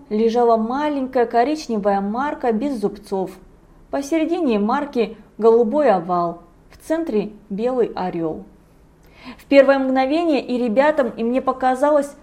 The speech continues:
что Кира обижен. У Андрея такая большая, красивая марка, а эта маленькая,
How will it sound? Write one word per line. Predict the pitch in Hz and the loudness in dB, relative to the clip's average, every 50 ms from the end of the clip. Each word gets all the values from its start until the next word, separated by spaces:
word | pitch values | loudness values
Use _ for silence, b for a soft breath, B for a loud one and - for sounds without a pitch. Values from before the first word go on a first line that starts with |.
| - - | -20 -20
что | - - - - 226 | -20 -12 -4 -4 -4
Кира | 220 220 - 254 269 269 269 262 - | -4 -4 -8 -6 -4 -4 -4 -4 -4
обижен. | - 254 254 233 214 202 208 190 180 170 165 - 180 175 170 170 - - - - b b b b b b b b b b _ _ _ - | -4 -4 -4 -4 -2 -4 -2 -2 -4 -4 -6 -8 -10 -10 -10 -12 -14 -18 -20 -20 b b b b b b b b b b _ _ _ -4
У | - 247 247 | -2 0 0
Андрея | 247 240 233 220 247 277 285 277 240 | 0 0 -2 -2 -2 0 4 4 2
такая | 226 226 220 208 214 240 233 233 220 | 2 2 -4 -6 -2 0 2 2 2
большая, | 196 202 214 208 208 214 - - 233 226 233 240 226 202 185 | 2 2 2 0 0 -2 -8 -6 -4 -2 0 0 0 -2 -2
красивая | 196 - 208 208 208 208 - - 247 247 214 220 208 208 | -4 -4 -4 -4 -4 -6 -10 -8 -8 -2 0 0 0 2
марка, | 202 196 190 196 226 240 233 226 - 220 208 208 - - - - - - - | 0 -2 -2 -2 -2 -4 -4 -2 -2 -2 -2 -2 -6 -14 -20 -20 -20 -20 -12
а | - 220 220 233 | -6 -4 -2 -2
эта | 233 226 226 226 208 | -2 -2 -2 -4 -2
маленькая, | 202 202 202 214 226 233 226 214 208 202 214 220 208 196 185 | -2 -2 -2 -2 -2 -2 -2 -2 -4 -4 0 0 0 0 0